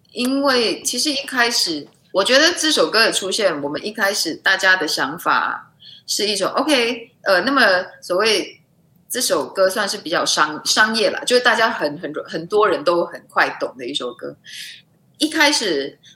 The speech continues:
我觉得我们都在走一个非常安全的路线，就是说，哦，我们要用什么样子的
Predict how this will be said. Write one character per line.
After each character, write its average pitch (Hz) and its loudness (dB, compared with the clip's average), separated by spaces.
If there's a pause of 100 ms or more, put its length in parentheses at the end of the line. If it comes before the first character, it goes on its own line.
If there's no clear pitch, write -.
我 165 -4
觉 220 0
得 240 2
我 156 0
们 160 -4
都 220 0
在 226 2
走 135 -2
一 151 -2
个 180 4
非 185 -2
常 170 -2
安 165 -4
全 151 -10
的 - -12
路 139 -12
线， 143 -8
就 170 -8
是 175 -6
说， 180 -2
哦， 269 2
我 214 0
们 165 -4
要 233 0
用 220 -6
什 - -8
么 139 -10
样 165 -8
子 - -14
的 - -8